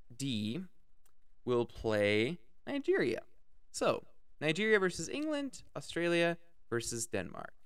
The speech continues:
Again, I'll have more on those in my round of sixteen preview episode. And then we have the final group,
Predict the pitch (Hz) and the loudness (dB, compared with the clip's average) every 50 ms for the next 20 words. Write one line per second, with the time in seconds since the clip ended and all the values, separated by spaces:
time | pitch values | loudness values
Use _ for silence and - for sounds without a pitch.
0 | - - - 160 190 202 190 190 185 185 - 165 180 185 175 170 165 165 160 156 | -10 -4 2 6 6 8 6 6 4 0 2 4 6 8 8 6 6 6 6 6
1 | 151 143 135 131 127 123 123 127 120 - - - 127 123 120 113 110 107 107 107 | 4 4 4 4 4 4 4 4 2 -2 -4 -4 -2 0 0 2 2 2 0 -2
2 | 110 - - - - - 98 95 101 - - 156 131 110 107 107 - - - - | -2 -6 -8 -10 -8 -6 -6 -6 -4 0 2 2 4 4 2 2 0 -2 -4 -6
3 | - - 92 90 - - - - - - - - - - - - - - - - | -8 -6 -8 -8 -10 -12 -14 -16 -16 -16 -16 -16 -16 -16 -16 -16 -16 -16 -16 -16
4 | - - - - - - - - - - - - - - - - - - - 233 | -16 -16 -16 -16 -16 -16 -16 -16 -16 -16 -16 -16 -16 -16 -16 -16 -4 2 4 6
5 | 269 320 339 339 330 302 262 247 226 226 233 233 214 226 226 - - - 143 127 | 8 8 8 8 8 6 8 8 8 8 8 8 8 8 6 6 4 6 6 6
6 | 120 113 110 107 107 101 - 101 90 82 73 - | 6 6 4 2 2 0 0 0 0 0 0 -2